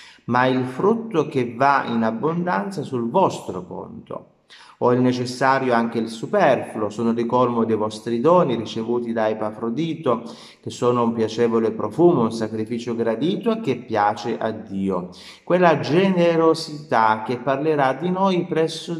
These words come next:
Dio." Ecco, allora, se, eh, abbiamo la possibilità di utilizzare anche le nostre ricchezze per l'aiuto verso il prossimo, è cosa molto buona e giusta, no? Mettere da parte per ingrandire il proprio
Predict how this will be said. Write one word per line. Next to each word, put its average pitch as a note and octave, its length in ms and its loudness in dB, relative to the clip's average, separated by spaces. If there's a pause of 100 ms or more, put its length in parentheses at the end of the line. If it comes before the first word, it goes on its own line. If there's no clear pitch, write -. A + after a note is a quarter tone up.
Dio." - 680 -6 (220)
Ecco, D3 260 -4
allora, B2+ 680 2 (220)
se, C#3+ 540 -2
eh, B2 260 -2
abbiamo B2+ 420 2
la A#2+ 120 2
possibilità A2+ 960 0
di A#2+ 80 -2
utilizzare A2+ 560 -2
anche G#2+ 320 -4
le B2 80 -2
nostre A2+ 400 -6
ricchezze A#2 580 -2
per A#2 140 -2
l'aiuto A2+ 380 -2
verso G#2+ 260 -10
il A2 80 -10
prossimo, G#2+ 560 -6
è C#3 60 -8
cosa C#3+ 260 -2
molto E3 540 -4
buona D#3 420 2
e A2+ 160 -4
giusta, C#3 480 -6
no? B2+ 140 -6
Mettere A#2+ 480 -4
da G#2+ 160 -4
parte B2 460 0
per A2+ 220 -2
ingrandire A2+ 640 0
il A2+ 80 -2
proprio A#2 480 -4